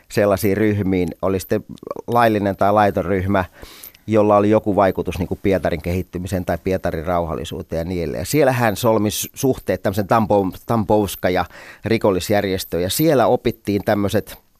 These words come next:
tavallaan tällaiset säännöt. Säännöt oli se, että, että rikolliset saa tehdä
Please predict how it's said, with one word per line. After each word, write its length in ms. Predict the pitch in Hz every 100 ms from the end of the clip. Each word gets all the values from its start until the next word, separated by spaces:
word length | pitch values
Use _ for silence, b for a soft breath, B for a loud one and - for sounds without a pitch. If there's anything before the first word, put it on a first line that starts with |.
| -
tavallaan 500 | 117 120 107 98 95
tällaiset 580 | 101 98 - 95 - - b b b b
säännöt. 560 | 143 131 92 73 - - _ _ _ _ _ _ b b b
Säännöt 400 | - 151 131 -
oli 140 | 107
se, 340 | 101 131 107 101
että, 460 | - _ 101 98 -
että 260 | 95 - 117
rikolliset 440 | 147 131 113 98
saa 180 | - 113
tehdä 400 | - 123 110 95